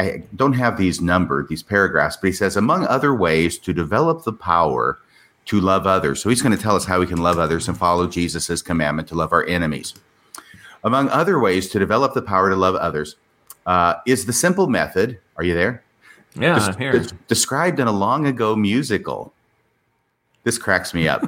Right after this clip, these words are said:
Speaker 2: <laughs>
Speaker 1: Just thinking about
Speaker 2: R F M,
Speaker 1: Elder
Speaker 2: R F M's ears pop up. Musical.
Speaker 1: Elder Oaks watching a musical, or maybe even performing in the musical, or maybe even singing the song, which he's gonna reference. When we are trying to understand or relate to people of a different culture, what should we do, Jonathan?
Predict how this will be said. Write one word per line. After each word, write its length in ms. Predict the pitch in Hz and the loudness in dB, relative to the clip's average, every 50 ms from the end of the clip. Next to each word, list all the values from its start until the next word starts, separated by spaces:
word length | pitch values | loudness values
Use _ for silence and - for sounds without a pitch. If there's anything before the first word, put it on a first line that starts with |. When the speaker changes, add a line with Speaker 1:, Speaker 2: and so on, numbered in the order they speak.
| - - | -8 -10
Speaker 2:
<laughs> 80 | _ _ | _ _
Speaker 1:
Just 180 | 104 - - - - - - _ _ - - - - - - | -4 -4 -4 -8 -14 -20 -20 _ _ -14 -12 -12 -8 0 0
thinking 260 | 139 139 139 131 170 | 0 0 2 0 0
about 80 | 160 151 | 0 0
Speaker 2:
R 60 | - | 0
F 60 | - | 0
M, 60 | 139 | 2
Speaker 1:
Elder 260 | - - 117 110 - - | 2 2 0 0 -2 -2
Speaker 2:
R 220 | - 143 151 156 | 0 0 2 2
F 100 | 147 147 | 2 2
M's 240 | 180 165 156 131 127 | 2 2 2 2 2
ears 240 | 151 151 135 123 - | 2 2 2 2 0
pop 220 | - - 151 160 | 0 -2 0 0
up. 260 | 156 151 - - - _ _ | 0 0 -2 -2 -6 _ _
Musical. 680 | 80 110 165 269 135 151 208 - 143 135 165 185 - - _ _ _ _ _ | -4 0 2 2 2 2 2 2 2 2 0 0 -4 -10 _ _ _ _ _
Speaker 1:
Elder 280 | - 123 139 131 127 - | -2 0 0 2 2 2
Oaks 220 | 120 127 120 - | 0 0 -2 0
watching 340 | 101 107 120 120 - 127 113 | 0 0 0 0 0 0 2
a 60 | 110 | 2
musical, 560 | 104 104 101 104 101 92 80 - 71 67 - - - - - - | 2 2 2 0 -2 -2 -4 -4 -6 -10 -10 -12 -18 -20 -12 -2
or 100 | - 110 | 0 0
maybe 240 | 113 135 156 151 156 135 | 2 2 0 0 0 0
even 180 | 123 120 120 110 | 0 0 -2 -2
performing 640 | - 104 95 101 - 101 101 104 104 101 98 90 | 0 0 -2 0 0 0 2 2 2 2 2 0
in 100 | 87 82 | 0 0
the 80 | 80 80 | -2 -2
musical, 460 | 80 78 65 69 71 - 71 65 - | -4 -4 -4 -6 -8 -8 -8 -8 -4
or 80 | - 113 | -2 0
maybe 240 | 135 160 165 151 143 | 0 0 2 0 0
even 260 | 87 113 107 95 90 | 2 2 2 2 0
singing 460 | - - - 104 101 95 90 82 76 | 0 -2 0 0 2 2 2 2 0
the 100 | 69 71 | -2 -4
song, 440 | 69 - - 76 73 65 53 - - - - - - _ | -6 -4 0 2 2 2 2 -2 -8 -16 -20 -20 -18 _
which 160 | - - - | -2 0 0
he's 140 | 110 101 - | 0 0 0
gonna 180 | 107 104 98 87 | 2 2 2 4
reference. 380 | 90 87 82 - 78 - - - - - - _ | 2 2 2 0 -4 -6 -6 -12 -18 -20 -12 _
When 160 | - 127 131 | -2 0 0
we 100 | 156 196 | 2 2
are 80 | 202 175 | 0 0
trying 320 | - - 143 143 139 135 | 0 -2 -2 0 0 0
to 160 | - - - | 0 -2 -4
understand 560 | - 104 127 160 170 - - - 107 104 98 95 | 0 0 0 0 0 -2 -2 0 0 2 2 2
or 20 | |
relate 300 | 92 90 90 107 127 127 | 2 2 2 2 0 0
to 60 | - - | -4 -8
people 320 | - 113 110 110 101 98 | -6 -4 -4 -2 0 -2
of 80 | 90 80 | -2 0
a 60 | 78 | 0
different 280 | 87 95 95 104 92 | -2 0 0 0 -4
culture, 320 | - - 90 85 - 92 90 | -2 -2 -4 -2 0 -2 0
what 220 | 90 127 - - | 2 2 0 0
should 100 | - 120 | 0 0
we 120 | 107 101 87 | 2 2 0
do, 160 | - 85 76 | 0 -2 -2
Jonathan? 460 | - 69 62 65 67 - 76 76 80 | 0 -2 -2 -2 -2 -4 -8 -12 -12